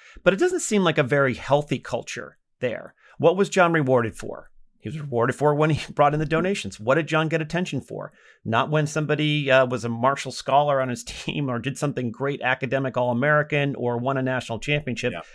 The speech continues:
Speaker 1: He got attention when he brought in money. Uh, when he brought in donations, what was the only question asked? "Can we get more? <laughs> Can we get this person to pledge for more?"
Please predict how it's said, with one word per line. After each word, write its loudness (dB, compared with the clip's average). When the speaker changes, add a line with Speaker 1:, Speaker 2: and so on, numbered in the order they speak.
Speaker 1:
He -8
got -2
attention -2
when 0
he -2
brought 2
in 0
money. -4
Uh, 2
when 4
he 2
brought 6
in 0
donations, 0
what 2
was -6
the -2
only -2
question 0
asked? -8
"Can 0
we 2
get 4
more? 0
<laughs> -16
Can -8
we 0
get -2
this -2
person -6
to 0
pledge -2
for -6
more?" -2